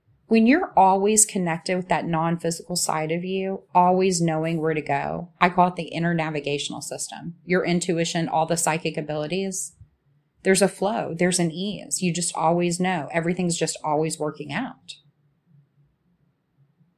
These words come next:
You grow, you become that, even though that's your natural state of being and you were probably like that as a kid,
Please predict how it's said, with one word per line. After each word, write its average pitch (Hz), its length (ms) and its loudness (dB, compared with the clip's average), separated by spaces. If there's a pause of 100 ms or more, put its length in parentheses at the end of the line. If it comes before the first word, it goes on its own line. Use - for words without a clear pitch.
(1600)
You 208 200 4
grow, 180 720 4
you 175 180 -2
become 180 580 0
that, - 280 -4
even 202 200 0
though 262 140 0
that's 185 260 0
your 175 120 2
natural 165 460 0
state 160 300 0
of 147 200 -6
being 147 260 0
and 156 100 -2
you 156 100 -2
were 131 120 0
probably 156 400 -2
like 143 240 -2
that 151 140 -4
as 143 140 -2
a - 60 -8
kid, 156 400 -6